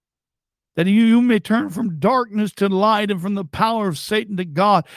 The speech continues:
and that you can receive forgiveness for your sins who are set apart by faith in Jesus Christ.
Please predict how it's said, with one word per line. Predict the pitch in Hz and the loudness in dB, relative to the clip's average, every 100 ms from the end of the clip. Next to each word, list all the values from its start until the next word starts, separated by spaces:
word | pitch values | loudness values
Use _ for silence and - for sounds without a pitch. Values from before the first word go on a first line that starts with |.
| - | -8
and | 220 202 | -2 0
that | 208 | 0
you | 165 262 | 0 0
can | 294 220 | 0 -2
receive | 214 156 220 226 185 | -2 -2 -2 -2 -2
forgiveness | 185 165 233 220 160 | -6 -4 -2 -2 0
for | 175 | 0
your | 180 220 | 2 0
sins | - 208 202 | -2 -2 0
who | 196 | 0
are | 185 | -2
set | - 220 226 | -2 -2 -2
apart | 175 220 226 | 0 -2 0
by | 190 | 0
faith | 165 - 226 226 - | 0 0 0 0 -2
in | 180 | -6
Jesus | 151 214 202 165 151 | -2 -2 -2 -4 -8
Christ. | - 151 156 160 139 | -8 -2 0 0 -4